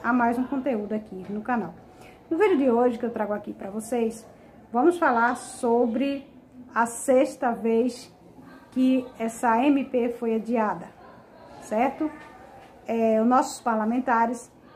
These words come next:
estão brincando com o povo brasileiro, com os mais pobres, com os idosos, né? Com aquelas pessoas que mais necessitam de um apoio do governo.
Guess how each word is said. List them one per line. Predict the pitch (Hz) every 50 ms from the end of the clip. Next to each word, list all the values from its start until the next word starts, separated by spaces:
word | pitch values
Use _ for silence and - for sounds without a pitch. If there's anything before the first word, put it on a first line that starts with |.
| - -
estão | - - - - - 285 277 285 294 277
brincando | 254 285 320 330 302 - - 269 269 269 277 269 277 294 294 - - - - - - - - - - - _ _ _ _
com | - 262 254 254 254 269 262 - - -
o | 254
povo | 233 - - 247 240 240 226
brasileiro, | 214 226 233 220 214 220 226 208 196 185 - - - - - -
com | 220 226
os | 220 220
mais | 208 202 190 -
pobres, | - - 226 233 240 247 240 233 254 247 247 - - - _ - - - - - - -
com | 240 233 233
os | 226 202
idosos, | 208 202 190 220 220 226 226 226 220 220 220 - - - - - - - - - - - - - - -
né? | - 190 208 233 240 240 - - - - - - - - -
Com | - 240 240 240 240 233 226 220 - - - - _ - - -
aquelas | 208 220 226 247 247 247
pessoas | - 269 262 - 285 254 254 277 262 -
que | - 277 269
mais | 262 277 285 294 294 240
necessitam | 277 285 262 - 277 262 269 - - 262 269 269 262 - 262 262 269 254 247
de | 220 208 233
um | 262 269
apoio | 262 240 - - 240 226 233 233 247 247 233 220 - - -
do | 196 220 233
governo. | 233 254 214 208 185 175 175 180 -